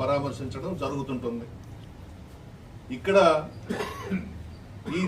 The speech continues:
తెలుగుదేశం ప్రభుత్వం, ఈ కూటమి ప్రభుత్వం అధికారంలోకి వచ్చిన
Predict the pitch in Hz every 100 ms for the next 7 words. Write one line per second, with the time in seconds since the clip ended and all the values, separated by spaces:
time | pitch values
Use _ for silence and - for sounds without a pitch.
0 | 170 180 185 185 185 170 175 170 170 175
1 | 185 - - - 156 175 - 170 180 185
2 | 175 160 165 165 165 156 156 156 160 156
3 | 151 - - 143